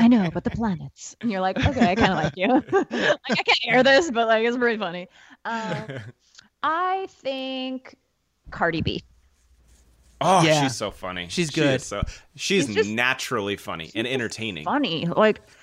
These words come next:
Speaker 1: she just does not give a fuck. I, I
Speaker 2: Yep.
Speaker 1: just think she's really g-, funny.
Speaker 2: I was like, "We haven't really had a celeb like that in a long time." And I think the not giving a fuck is what makes her so lovable.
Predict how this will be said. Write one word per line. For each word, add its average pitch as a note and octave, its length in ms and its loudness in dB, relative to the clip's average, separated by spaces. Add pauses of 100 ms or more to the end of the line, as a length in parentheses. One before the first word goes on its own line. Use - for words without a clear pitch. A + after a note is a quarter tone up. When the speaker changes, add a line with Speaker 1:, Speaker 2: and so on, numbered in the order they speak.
(140)
Speaker 1:
she - 180 -8
just D#4+ 180 0
does F#3+ 160 4
not F#3+ 460 0
give G#3+ 260 0
a C#3 100 2 (380)
fuck. - 480 -12 (460)
I, G#3 280 -2
I G3+ 60 -4
Speaker 2:
Yep. G3+ 80 -2
Speaker 1:
just - 220 -2
think A3 160 0
she's F#3+ 420 -4
really D#3+ 280 0
g-, - 120 -6 (120)
funny. - 360 -10 (680)
Speaker 2:
I A#2 80 -2
was A#2+ 120 -4
like, A#2 120 -2
"We C3+ 140 -2
haven't F3 240 -6
really A#2+ 220 -2
had G#2+ 320 0
a G2 100 -2
celeb F#2 520 -6
like E2 220 -8 (240)
that F#2 680 -10 (100)
in G#2 100 -10
a F#2+ 60 -10
long F#2 180 -8
time." F2+ 220 -12
And B2+ 140 0
I C3+ 80 2
think D#3 320 -4
the D#3+ 80 -4
not A2+ 280 -2
giving A#2 280 -6
a G2 60 -8
fuck A2 340 -4
is G2 140 -8
what G2 220 -10
makes F#2+ 260 -8
her F2 100 -12
so G2+ 440 -6
lovable. A#2+ 760 -4